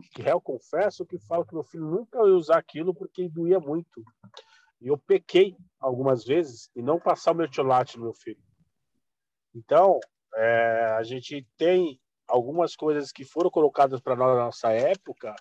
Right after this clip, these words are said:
dos nossos pais, que mesmo assim foi a, foi a criação deles, e que nós não colocamos nos jovens de hoje, e nós perdemos completamente, muitas vezes, a mão.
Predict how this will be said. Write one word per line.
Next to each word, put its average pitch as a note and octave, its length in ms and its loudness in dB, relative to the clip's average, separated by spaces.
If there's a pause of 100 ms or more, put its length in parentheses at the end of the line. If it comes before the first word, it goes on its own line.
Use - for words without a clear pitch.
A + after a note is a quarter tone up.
dos A2 160 -8
nossos A#2+ 500 0
pais, C#3+ 420 2
que - 120 -20
mesmo C3 260 2
assim C3 280 -12
foi C3 220 2
a, A#2 40 0
foi - 280 -4
a A#2 60 -4
criação A#2 400 -8
deles, C#3 440 -10 (480)
e B2+ 60 -8
que D3 120 -4
nós E3 180 4
não G3+ 140 6
colocamos E3+ 580 2
nos C#3 120 -2
jovens C3 420 2
de A2+ 120 -8
hoje, B2+ 500 0 (440)
e A2+ 100 -14
nós C#3+ 260 -2
perdemos D3 760 -4
completamente, D3+ 880 -2
muitas D3 340 -2
vezes, C#3 200 -2
a D#3+ 80 -4
mão. B2+ 300 -6